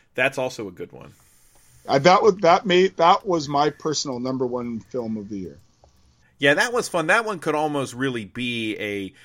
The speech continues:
Speaker 1: not gateway again for little kids, but a teens horror film. Like, uh, but that one f-,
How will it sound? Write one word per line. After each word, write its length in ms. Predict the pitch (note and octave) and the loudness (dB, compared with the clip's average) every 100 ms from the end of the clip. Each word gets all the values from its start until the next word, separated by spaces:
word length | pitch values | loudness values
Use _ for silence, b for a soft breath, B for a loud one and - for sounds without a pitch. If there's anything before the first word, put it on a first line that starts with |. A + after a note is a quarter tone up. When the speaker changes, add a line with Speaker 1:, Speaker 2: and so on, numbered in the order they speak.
| b b | b b
Speaker 1:
not 340 | A2+ C3 C3+ | -4 -2 -2
gateway 380 | A#2+ B2+ B2+ A#2+ | -4 -4 -4 -6
again 200 | G#2+ A2+ | -4 -6
for 100 | A2 | -6
little 240 | G#2 A#2 G#2+ | -8 -8 -8
kids, 300 | - G2+ - | -8 -10 -8
but 160 | G#2+ | -10
a 40 | F2+ | -12
teens 540 | - C3+ C3 B2+ B2+ | -14 -10 -8 -8 -12
horror 420 | - B2 B2 B2 | -10 -6 -6 -8
film. 440 | B2 C3+ B2+ C3 A#2+ | -10 -10 -8 -10 -8
Like, 300 | A2+ G#2+ - b b | -6 -6 -10 b b
uh, 300 | - A2 A2 | -8 -4 -4
but 180 | G#2+ A2+ | -2 0
that 160 | D#3 G3+ | 2 2
one 120 | F3+ | -2
f-, 200 | - - | -10 -16